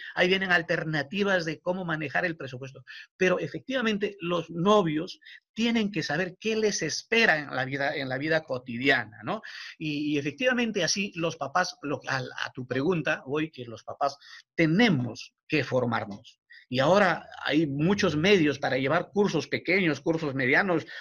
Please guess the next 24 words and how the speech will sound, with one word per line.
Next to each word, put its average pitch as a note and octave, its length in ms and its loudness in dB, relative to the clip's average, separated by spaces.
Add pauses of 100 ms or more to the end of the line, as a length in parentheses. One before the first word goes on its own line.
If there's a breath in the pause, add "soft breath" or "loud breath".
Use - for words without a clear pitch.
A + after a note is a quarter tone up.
o C3 120 2
maestrías. E3 800 2
De D#3 60 -2
repente C#3 300 -4
aquí, C3 160 -6
por D#3+ 140 -4
ejemplo, D#3 200 -2
en C#3 80 -4
Chiclayo D#3+ 360 2
ahí C#3+ 260 0 (260 loud breath)
está C#3 260 0
la C#3+ 140 4
Universidad C3 640 0
Católica C#3 440 -2
Santo A2 260 -6
Toribio C3+ 300 0
de C3+ 60 2
Mogrovejo, D3 420 0
la A2+ 100 -2
usap, - 380 -2 (400)
es, A2+ 240 -8
este, G2+ 580 -10 (380 loud breath)
del B2 180 2
obispado, D3 520 4